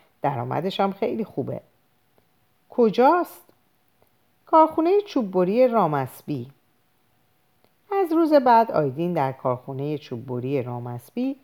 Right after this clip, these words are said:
به عنوان کارگر اره‌کش روزمزد مشغول شد. با روزی سه وعده غذا، یک اتاق کوچک برای خواب. عصرها مطالعهٔ آزاد و در قرائتخانهٔ شهر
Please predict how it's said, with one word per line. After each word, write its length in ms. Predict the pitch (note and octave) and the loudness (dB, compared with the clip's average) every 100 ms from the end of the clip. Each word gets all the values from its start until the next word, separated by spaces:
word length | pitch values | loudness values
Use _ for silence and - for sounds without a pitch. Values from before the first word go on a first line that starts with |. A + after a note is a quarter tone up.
| _ _ _ _ - | _ _ _ _ 0
به 80 | |
عنوان 340 | D#4+ C4+ B3 G#3+ | 2 4 2 0
کارگر 680 | G#3+ F#3 E3+ D#3 E3 D#3+ D#3+ | 2 2 2 2 0 0 -2
اره‌کش 960 | C#3 C3+ C3+ - D3+ C#3+ C#3+ - - - _ _ _ _ _ - | -2 -4 -6 -4 -2 -2 -2 -8 -20 -20 _ _ _ _ _ -16
روزمزد 800 | C#3+ C#3 B2+ D3 F#3 C#4 D4 - | -10 -8 -6 -4 0 0 -2 -6
مشغول 440 | D3+ B2 - A2 | -8 -8 -10 -10
شد. 260 | G#2+ - - _ _ _ _ _ _ _ _ - | -10 -14 -18 _ _ _ _ _ _ _ _ 2
با 140 | D#4 | 4
روزی 280 | C#4+ C4+ C4 | 4 2 -4
سه 220 | - B3 | 0 2
وعده 320 | F#3 D3 C3+ | 2 0 -4
غذا، 640 | D#3 F3 D#3 D#3+ F#3 A3 A#3+ | -6 -8 -6 0 2 2 0
یک 240 | G3 F3+ | -4 -6
اتاق 380 | - B2 D3 B2+ | -8 -4 -4 -4
کوچک 440 | B2 B2 - C#3 | -10 -12 -8 -8
برای 320 | - A#2 A#2+ C3 | -6 -10 -10 -12
خواب. 300 | - - - _ _ _ _ _ _ _ _ _ | -10 -12 -12 _ _ _ _ _ _ _ _ _
عصرها 420 | - D4 C#4+ C#4+ C4+ | 2 2 2 2 2
مطالعهٔ 560 | B3 - F3 F3 F3+ | 0 0 2 2 2
آزاد 520 | - C3+ C3 F#3 A#3+ | 0 -2 0 0 0
و 340 | C4 B3+ C4 B3+ | 0 0 0 0
در 200 | G3+ D#3+ | 0 0
قرائتخانهٔ 800 | C#3 C3+ C3 B2+ - B2+ B2+ B2+ | 0 -2 -2 -4 -8 -10 -8 -10
شهر 440 | B2 - G#3+ C4 | -8 -2 0 0